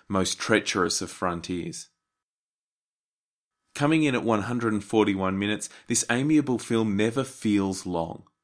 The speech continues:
The Martian is an enjoyable, funny, and absorbing film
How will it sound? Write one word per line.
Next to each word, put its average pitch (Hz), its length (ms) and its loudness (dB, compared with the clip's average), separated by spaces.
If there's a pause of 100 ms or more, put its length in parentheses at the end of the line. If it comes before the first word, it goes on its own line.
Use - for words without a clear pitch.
(380)
The 110 80 0
Martian 120 460 2
is 101 220 -4
an 95 80 -2
enjoyable, 110 800 2 (160)
funny, 107 540 0
and 104 140 -2
absorbing 117 640 2
film 90 400 -4